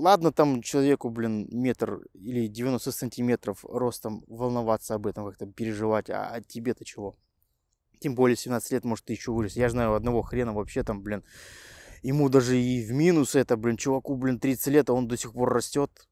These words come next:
Ты же охренеть, может, там уже два метра, блин, ты прикинь, как ему неудобно. Обувь хрен найди, там лапища такая, блин, сорок пятый размер, блин, капец какой-то. А ты попробуй обувь надыбать, блин. Одежда, это ж проблема просто капец. А прикинь, как в маршрутке или в машине ехать.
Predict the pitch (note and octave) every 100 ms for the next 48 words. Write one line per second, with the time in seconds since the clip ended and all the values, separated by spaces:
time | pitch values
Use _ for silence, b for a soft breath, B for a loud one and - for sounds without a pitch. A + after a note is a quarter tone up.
0 | _ _ _ D3+ B2+ A2 C3+ C#3 C#3 B2+
1 | A#2 C3 B2 A#2 A#2 C3+ C3+ C#3 B2+ A#2
2 | A2+ G#2+ A2+ B2 D3+ E3 C3 B2 C3 B2
3 | B2 A#2+ A#2 G2 F#2+ F2+ B B B -
4 | E3 D3 B2+ - D3 D3 C#3 C3 D3 C3
5 | B2 - D3 - A#2 A#2+ A#2+ A#2 A#2+ -
6 | B2 - A#2+ A#2 A#2+ A2+ A2+ G#2+ G#2+ G#2
7 | A2 A2 G2+ G#2+ G#2 G2 A#2 G#2 A2 G#2+
8 | G2+ A#2 B2 B2+ B2+ A#2 A2+ - B B
9 | B D#3+ C#3 A#2 A#2 B2+ A#2 A2 G#2+ G2+
10 | G#2+ - C3 B2+ G3 A#2 G2 - A#2 A#2+
11 | - C#3+ C3+ C#3+ A#2+ A2+ - B2+ B2 C#3
12 | - A#2+ C3+ D3+ C3 A#2 A2 C3 - D#3
13 | - B2 A#2+ A#2 A2 - B2+ A#2 A2+ -